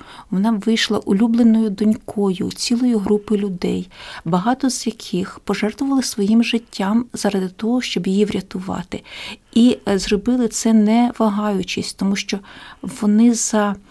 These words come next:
е, оцією оболонкою непримітності, а, невиразності, блідості, худенької якоїсь такої статури, вони побачили величезне серце і величезні чесноти людські. І виявилося, що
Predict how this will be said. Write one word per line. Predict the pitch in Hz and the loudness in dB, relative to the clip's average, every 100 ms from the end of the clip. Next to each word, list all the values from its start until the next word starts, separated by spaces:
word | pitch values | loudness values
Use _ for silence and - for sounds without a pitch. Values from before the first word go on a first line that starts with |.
| - - _ - | -20 -20 _ -6
е, | 190 185 - | -4 -2 -4
оцією | - 226 220 214 | -6 -2 2 2
оболонкою | 185 196 208 226 220 196 190 | 0 0 2 4 2 -2 -2
непримітності, | 190 - 202 214 214 196 - - - - - - | -2 2 4 4 2 -4 -4 -8 -8 -8 -10 -6
а, | 185 | 0
невиразності, | 196 208 208 208 208 196 180 170 - 180 | 2 4 4 4 2 2 -2 -4 -6 -6
блідості, | 160 175 220 180 175 - | -2 0 2 2 -2 -6
худенької | - - 180 220 220 - 175 | -6 0 6 6 6 2 0
якоїсь | 170 - 170 170 | 0 0 -2 -2
такої | - - 202 202 | -6 -6 -4 -4
статури, | - 190 - 277 269 | -6 -10 0 2 2
вони | 196 196 208 | 2 0 0
побачили | 220 190 233 247 - 208 202 196 - - - - | -2 -4 0 0 0 0 -2 -6 -14 -20 -16 -2
величезне | 196 190 - 240 247 233 220 | 0 0 0 0 2 2 0
серце | - 208 208 - 175 - | -2 -4 -4 -6 -6 -6
і | 180 | -6
величезні | 185 190 - 226 220 | -6 -6 -2 0 0
чесноти | 202 190 - 202 190 - | -2 -6 -2 0 0 -2
людські. | 175 185 - - 214 160 - _ - - - - | -4 -4 -6 -4 -2 -4 -6 _ -20 -20 -18 -4
І | 190 | -2
виявилося, | 196 240 233 208 208 - 190 | 2 0 2 0 0 -2 -6
що | - - 208 190 | -6 -4 -2 -2